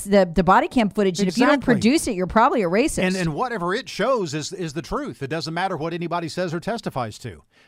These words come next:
Speaker 2: And
Speaker 1: What a
Speaker 2: there's
Speaker 1: great point. Sorry, go ahead. You,
Speaker 2: No,
Speaker 1: you
Speaker 2: I,
Speaker 1: keep
Speaker 2: I've,
Speaker 1: going.
Speaker 2: I've done it. I'm
Speaker 1: You're
Speaker 2: done.
Speaker 1: on fire.
Speaker 2: Mic drop.
Speaker 1: No, mic drop. Yeah, really.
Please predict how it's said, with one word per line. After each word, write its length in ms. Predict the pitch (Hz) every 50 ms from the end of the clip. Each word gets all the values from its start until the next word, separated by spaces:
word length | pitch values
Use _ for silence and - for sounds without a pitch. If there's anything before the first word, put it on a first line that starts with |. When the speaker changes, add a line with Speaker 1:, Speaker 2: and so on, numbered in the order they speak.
| -
Speaker 2:
And 120 | 139 139 156
Speaker 1:
What 80 | 190
a 20 | 190
Speaker 2:
there's 120 | 180 -
Speaker 1:
great 240 | 160 160 160 156 -
point. 360 | - 156 151 147 139 - - _ _ _ _ _ _ _ _ _ _ _ _ _ _ _ _ _ _ _
Sorry, 280 | - - - - 110 -
go 100 | - 160
ahead. 240 | 151 151 143 117 156
You, 80 | 208 240
Speaker 2:
No, 180 | 220 - 226
Speaker 1:
you 100 | 214 269 285
Speaker 2:
I, 20 |
Speaker 1:
keep 120 | - 269
Speaker 2:
I've, 80 | 233 170
Speaker 1:
going. 200 | - 190 208 202 160
Speaker 2:
I've 40 | 151
done 160 | 180 170 165
it. 120 | 160 151 147
I'm 100 | 151 170
Speaker 1:
You're 120 | - -
Speaker 2:
done. 180 | 135 127 127 131
Speaker 1:
on 20 |
fire. 460 | 113 - 165 160 165 156 147 143 143 - _ _ _ -
Speaker 2:
Mic 180 | 139 147 143 113
drop. 240 | 123 120 110 110 - _ _ _ _ -
Speaker 1:
No, 140 | 175 208
mic 220 | 202 165 185 220 208
drop. 280 | - 190 214 190 -
Yeah, 200 | 160 165 180 165
really. 400 | 135 147 160 180 151 139 143 -